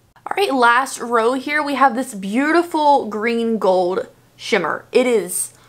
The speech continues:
magical. It is beautiful. It is stunning. This shade right here, kind of a berry tone, meh. In the palette, it doesn't look as berry toned. It just kind of looks like a deeper, kind of burgundy-ish shade. Didn't really swatch out the best. Again, more on the dry side.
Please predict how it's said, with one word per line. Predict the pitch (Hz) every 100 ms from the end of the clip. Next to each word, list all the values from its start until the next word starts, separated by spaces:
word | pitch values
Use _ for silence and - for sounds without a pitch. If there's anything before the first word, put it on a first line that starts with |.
| _ -
magical. | 196 190 180 180 175 170 170 -
It | 196
is | 190 180
beautiful. | 175 170 185 196 202 190
It | 180
is | 185
stunning. | - 196 180 180 190 - - -
This | 214 311 320
shade | 339 302
right | 277
here, | 262 269
kind | 277 285
of | 254
a | 208
berry | 202 214 240
tone, | 277 262 254 - 208
meh. | 247 262 190 -
In | -
the | 269
palette, | 302 - 165 202 320 -
it |
doesn't | 220 254 233
look | 180 185 -
as | 208
berry | - 151 160 208
toned. | 233 233
It | 190
just | 208
kind | -
of | 262
looks | 262 262
like | 269
a | 240
deeper, | 175 175 170 214 220 - -
kind | 440
of | 262
burgundy-ish | 196 196 220 240 269
shade. | - 294 311 - - -
Didn't | 302 320
really | 359
swatch | 330 - 254 262
out |
the | 254
best. | 247 240
Again, | 226 208 240 190
more | 190 196
on | 262
the | 262
dry | 196 160 180
side. | 208 285 294 330